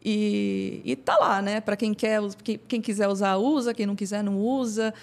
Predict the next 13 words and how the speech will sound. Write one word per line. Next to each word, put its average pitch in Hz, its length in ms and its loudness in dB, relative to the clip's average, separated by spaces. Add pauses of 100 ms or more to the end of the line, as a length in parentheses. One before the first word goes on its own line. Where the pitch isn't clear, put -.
(260)
Então, - 140 -2
as 214 120 -2
ferramentas 220 580 0
estão 214 320 -2
aí, 202 420 0
mas 202 200 -2
claro 202 300 0
que 233 120 -6
isso 233 140 -6
também 220 200 -2
fortalece 226 480 0
a - 40 -14
concorrência. 226 800 -2